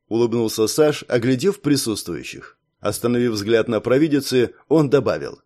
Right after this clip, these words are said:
«Илен я сообщил. Она обещала прибыть к вечеру, как только освободится от своих обязанностей. Вам будет приятно с ней пообщаться».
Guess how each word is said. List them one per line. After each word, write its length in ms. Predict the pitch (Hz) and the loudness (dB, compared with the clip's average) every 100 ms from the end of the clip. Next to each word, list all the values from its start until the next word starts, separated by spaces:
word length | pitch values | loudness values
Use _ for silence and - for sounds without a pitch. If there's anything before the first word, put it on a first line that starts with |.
| _ _ _ - | _ _ _ -4
«Илен 360 | 143 139 135 | 2 4 4
я 160 | 131 127 | 4 2
сообщил. 680 | 143 131 123 - 139 92 _ _ | 4 2 2 -2 0 0 _ _
Она 180 | 98 165 | -2 0
обещала 520 | 180 175 - 165 160 | 0 -2 0 4 4
прибыть 360 | 147 143 147 139 | 4 2 2 0
к 60 | |
вечеру, 580 | 147 160 - 101 98 92 | 2 2 2 -2 0 -2
как 160 | - 120 | -2 0
только 300 | 143 127 131 | 0 2 2
освободится 600 | 120 127 131 127 117 113 | 2 0 2 0 0 -2
от 60 | 110 | 0
своих 280 | 117 117 | 0 2
обязанностей. 720 | 139 127 95 71 69 - 64 _ _ | 2 2 0 -4 -12 -16 -20 _ _
Вам 260 | 92 135 139 | -2 0 2
будет 260 | 147 165 | 2 2
приятно 420 | 156 139 123 127 143 | 2 4 4 2 -2
с 100 | 131 | 0
ней 120 | 107 | 0
пообщаться». 720 | 120 123 120 90 - 52 | 2 0 0 -6 -6 -14